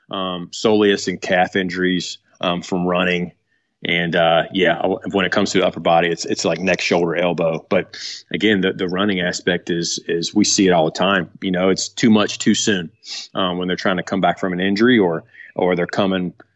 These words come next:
you know, all of a sudden they wanna decide they wanna run a marathon,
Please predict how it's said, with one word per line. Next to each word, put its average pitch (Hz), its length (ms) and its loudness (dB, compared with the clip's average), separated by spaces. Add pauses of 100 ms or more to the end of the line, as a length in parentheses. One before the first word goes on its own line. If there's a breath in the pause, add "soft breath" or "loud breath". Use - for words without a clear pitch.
(240)
you 120 100 4
know, 98 120 4
all 101 120 4
of 98 80 -4
a - 20 -10
sudden 101 300 -6
they 98 80 -8
wanna 98 180 -10
decide 98 420 -2
they 95 80 -4
wanna 92 220 -8
run 95 240 -6
a 90 60 -8
marathon, 104 680 -2